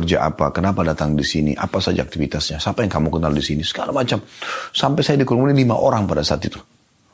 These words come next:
Ada kepala polisinya pun datang gitu. Dan dikawal seperti sedang melakukan perbuatan salah.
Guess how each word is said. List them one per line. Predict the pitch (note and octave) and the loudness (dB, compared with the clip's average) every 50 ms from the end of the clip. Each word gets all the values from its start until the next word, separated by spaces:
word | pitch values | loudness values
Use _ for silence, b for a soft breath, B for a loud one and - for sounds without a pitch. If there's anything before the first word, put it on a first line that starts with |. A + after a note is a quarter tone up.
| _ - | _ -6
Ada | - - E2 | -2 -2 -2
kepala | D#2+ - - E2+ D#2+ D2 | -2 -2 -2 0 2 2
polisinya | D2 - D2 E2 E2 D2+ E2 D#2+ C#2+ C2+ | 2 2 2 2 2 2 2 0 0 0
pun | F2 E2+ D#2 | 0 0 0
datang | C#2 - - - - - | 0 -4 -6 -8 -10 -12
gitu. | - - - - - - b b b b b b b b b b | -12 -14 -16 -16 -18 -20 b b b b b b b b b b
Dan | _ - A2 A#2+ B2+ A#2+ - - - - | _ 0 0 0 0 -2 -4 -8 0 2
dikawal | G#2+ A2 G#2 - A#2+ C3+ C#3 C#3 C3 A#2+ | 2 4 4 4 2 4 4 4 2 0
seperti | - - - - - C3 | 0 -2 -2 0 0 2
sedang | - B2+ B2 A#2+ A#2 | 2 2 4 4 4
melakukan | A#2 A2+ A2 C3+ B2 A2+ | 2 2 2 2 2 2
perbuatan | A2 G2+ F#2 G2+ G#2 - G#2+ G2+ | 2 4 2 2 2 2 0 2
salah. | - G2 F#2 D#2 C2 - | 2 2 0 0 -2 -6